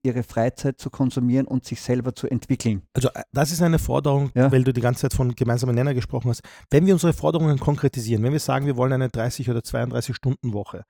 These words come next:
Speaker 2: von mir aus auch manche, die sagen, wir wollen eine fünfunddreißig-Stunden-Woche, aber egal, Hauptsache wir, wir sagen, wir wollen eine Arbeitszeitverkürzung bei vollem Lohnausgleich.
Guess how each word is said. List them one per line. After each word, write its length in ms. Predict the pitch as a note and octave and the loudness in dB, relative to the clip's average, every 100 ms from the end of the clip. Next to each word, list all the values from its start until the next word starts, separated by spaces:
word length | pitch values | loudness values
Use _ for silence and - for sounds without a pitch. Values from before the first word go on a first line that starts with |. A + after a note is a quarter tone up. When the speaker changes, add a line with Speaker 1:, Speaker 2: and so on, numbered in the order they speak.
| _ - | _ -6
Speaker 2:
von 180 | - C3+ | 2 4
mir 200 | D3 F#3 | 6 4
aus 160 | D3 | 2
auch 180 | D3 C3+ | 0 -2
manche, 340 | B2+ C3 D#3 C#3 | -2 -2 -2 -4
die 120 | B2+ | -4
sagen, 240 | - B2 | -4 -2
wir 80 | B2+ | 2
wollen 100 | B2 | 2
eine 140 | B2 | 2
fünfunddreißig-Stunden-Woche, 1000 | - F3 F#3 C#3 - - D#3+ C#3 B2 - | 0 0 0 -2 -2 -4 -6 -4 -6 -4
aber 240 | A2 A2+ A#2 - - - _ _ - | -2 -2 -4 -10 -20 -20 _ _ 4
egal, 400 | D#3 C3 A#2+ G#2+ | 6 6 4 2
Hauptsache 420 | D3 - C#3+ C#3+ | 0 0 0 2
wir, 220 | C#3 C3+ | 0 0
wir 180 | C3 B2+ | 0 2
sagen, 240 | A#2+ B2+ | 2 2
wir 80 | C3+ | 4
wollen 140 | B2+ B2 | 4 2
eine 100 | - | 2
Arbeitszeitverkürzung 760 | D3+ - D3 - - C#3 C3 | 0 0 -2 -2 -2 -2 -2
bei 100 | A#2+ | -4
vollem 340 | - B2+ B2+ A#2+ | -2 0 0 -2
Lohnausgleich. 640 | A#2 A#2 A#2 A2 - G2+ | -2 -2 -2 -8 -6 -6